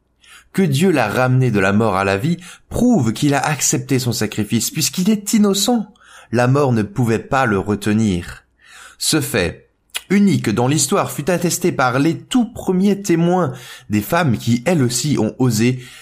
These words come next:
faire un détour. Après l'inhumation du corps de Jésus,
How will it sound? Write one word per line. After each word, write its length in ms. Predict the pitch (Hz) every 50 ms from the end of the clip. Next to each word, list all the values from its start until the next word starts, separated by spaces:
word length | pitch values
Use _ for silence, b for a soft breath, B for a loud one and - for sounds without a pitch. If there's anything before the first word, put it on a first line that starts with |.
| B B B
faire 420 | - - - 113 117 117 107 - -
un 140 | 107 104 101
détour. 840 | 90 95 98 98 98 - 95 87 80 80 - - - - - - B B B B B B B B B _ _ _ _ -
Après 320 | - 90 - - 95 87
l'inhumation 640 | 87 95 95 92 92 90 90 85 - - - 92 90
du 120 | 87 80 -
corps 200 | - 85 82 87
de 100 | 90 90
Jésus, 540 | 92 98 104 127 170 180 175 170 170 -